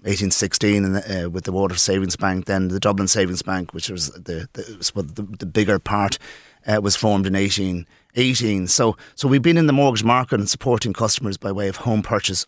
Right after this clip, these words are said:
over that period of time. So it is always at the core of what we do and will continue to be. But the more exciting aspect is our, our, our branch and our move into business banking.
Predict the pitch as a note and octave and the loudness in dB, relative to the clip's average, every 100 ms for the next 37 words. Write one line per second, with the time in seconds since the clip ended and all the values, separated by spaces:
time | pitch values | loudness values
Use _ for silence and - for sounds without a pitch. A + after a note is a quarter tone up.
0 | - G#2+ G2 F#2 - G2+ G2 F2+ G2 E2+ | -2 0 0 -2 -4 -6 -4 -6 -6 -2
1 | - C#3+ - - - E3 E3+ C#3+ D#3+ D3 | 0 0 -2 -14 0 4 4 4 4 4
2 | C3+ C3 A#2+ - C3 A#2+ G2 F#2+ G2+ G2 | 4 2 0 -2 0 2 2 -2 -2 0
3 | G#2 G2+ G2 - G2 - G2 - - E2+ | 0 2 -2 -2 -2 0 0 -2 -6 -6
4 | - - - - - C#3 - _ - C3+ | -8 -16 -20 -8 -2 -2 -2 _ -2 4
5 | C#3+ C#3 - C#3+ F3+ F#3 C3+ B2 B2 A#2 | 6 4 2 2 4 4 4 2 0 -2
6 | G#2 - C#3+ C3 - A2 G2+ - A2 G#2 | -2 2 2 2 0 0 -2 -2 -4 -4
7 | - G#2 G2+ F#2+ F#2 - A#2 A2+ A2+ - | -6 -8 -6 -6 -10 -6 0 2 0 -2
8 | G#2 G2 G#2 A2 G#2 G2 F#2 G2+ F#2+ F2 | -2 0 2 4 2 0 0 0 0 0
9 | G2 G2 G#2 | -2 -2 -2